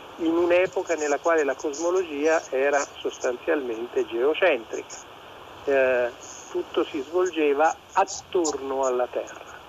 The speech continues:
Poi, eh, con la rivoluzione copernicana, siamo intorno alla metà del Cinquecento, le cose cambiano. Eh, Copernico fa vedere che alcune cose,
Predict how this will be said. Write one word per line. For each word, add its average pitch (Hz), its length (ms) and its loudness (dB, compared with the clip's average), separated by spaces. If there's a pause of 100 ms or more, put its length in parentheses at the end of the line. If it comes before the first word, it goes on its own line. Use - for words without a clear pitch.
(600)
Poi, 240 320 6 (120)
eh, 131 760 4 (440)
con 143 280 0
la 131 300 4
rivoluzione 135 720 0
copernicana, 123 1080 0
siamo - 720 -4
intorno 127 440 0
alla 120 140 2
metà 117 400 0 (500)
del 120 200 2
Cinquecento, 135 920 0 (640)
le 180 80 2
cose 127 260 2
cambiano. - 460 -6 (580)
Eh, 123 680 4 (140)
Copernico 135 840 2 (220)
fa 147 140 4
vedere 147 600 2 (480)
che 156 220 4
alcune 180 580 2
cose, 123 640 2